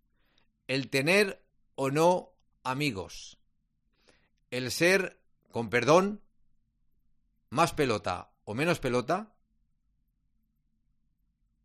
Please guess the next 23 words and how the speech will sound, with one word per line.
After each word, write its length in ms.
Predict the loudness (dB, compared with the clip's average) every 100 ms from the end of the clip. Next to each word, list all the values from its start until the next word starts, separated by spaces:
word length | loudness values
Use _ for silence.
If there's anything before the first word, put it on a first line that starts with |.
| _ _ _ _ _ _ _ -14
me 120 | -10
parece 320 | -6 -4 -4
que 100 | -4
eso 220 | -6 -6 -10
no 300 | -6 -2 0
es 380 | 0 -2 -12 -20 _ _ _ _ _ _
la 160 | -8 -6
postura 440 | -8 -6 -2 0
que 80 | 0
debe 200 | -2 -2
tomar 480 | -4 -2 -2 -4 -14 -20 _ _ _ _ _
alguien 520 | 0 0 0 -2 -4 _ _ _ _ _ _
que 160 | -4 -4
es 180 | -4 -10 _
el 160 | -12 -10
responsable 800 | -10 -10 -8 0 2 2 -4 -8 _ _ _ _ _ _
de 200 | -8 -6
decir 420 | -4 -6 -6 -10 _ _ _
este 300 | -6 -4 -6
sí 360 | -4 -4 -6 -10 _ _ _ _ _ _ _ _ _ _
o 100 | -10
este 200 | -8 -8
no. 160 | -10 -14